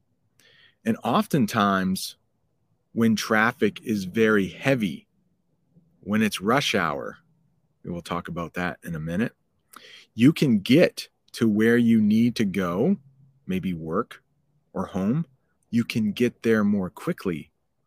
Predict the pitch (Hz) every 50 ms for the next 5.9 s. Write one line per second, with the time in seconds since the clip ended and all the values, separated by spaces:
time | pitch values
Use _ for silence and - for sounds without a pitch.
0 | _ _ - 101 95 92 - - - - 95 104 147 147 - - - 95 87 85
1 | 87 73 71 73 69 67 67 - - - _ _ _ _ _ _ - - - _
2 | - 113 107 - - 127 127 120 104 110 117 113 - - 101 101 101 - - -
3 | - 139 135 131 127 113 101 - _ - - - 175 185 165 101 73 67 64 71
4 | - - - _ _ _ _ _ _ _ _ _ - 113 107 101 95 - - -
5 | 104 104 110 101 - - 98 92 87 82 82 78 78 73 71 69 67 -